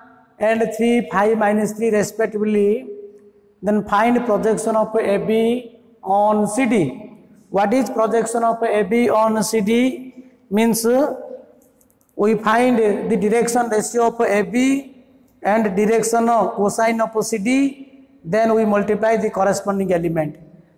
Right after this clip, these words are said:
ତେଣୁ ଏ ବିର ପ୍ରୋଜେକ୍ସନ ସି ଡି ଉପରେ ଆମେ ବାହାର କରିବା। So, first we find direction ratio of A B, then direction cosine of C D।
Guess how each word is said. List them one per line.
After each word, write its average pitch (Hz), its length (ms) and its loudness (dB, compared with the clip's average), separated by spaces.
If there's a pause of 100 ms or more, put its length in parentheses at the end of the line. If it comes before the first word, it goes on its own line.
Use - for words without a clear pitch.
ତେଣୁ 226 140 0 (180)
ଏ 202 40 2 (120)
ବିର 254 140 2 (140)
ପ୍ରୋଜେକ୍ସନ 233 480 2 (140)
ସି 220 160 -2
ଡି 262 140 2
ଉପରେ 240 220 0
ଆମେ 233 160 2 (140)
ବାହାର 214 280 2
କରିବା। 214 260 2 (680)
So, 247 960 0
first 233 240 0
we 240 120 2
find 233 240 2 (100)
direction 226 420 0
ratio 214 280 0
of 220 140 -2
A 202 160 2
B, 170 100 -4 (880)
then 233 680 -2
direction 233 460 0
cosine 233 400 0
of 226 260 -2
C 262 140 -2
D। 220 100 -2